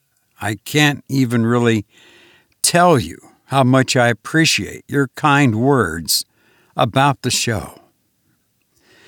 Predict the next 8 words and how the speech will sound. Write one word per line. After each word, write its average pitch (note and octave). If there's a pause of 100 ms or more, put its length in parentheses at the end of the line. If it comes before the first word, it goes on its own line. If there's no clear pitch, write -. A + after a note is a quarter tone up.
(300)
I C#3
will E3+
return E2 (1080)
as A#2+
soon D3
as C3
possible A2+
with, G#2+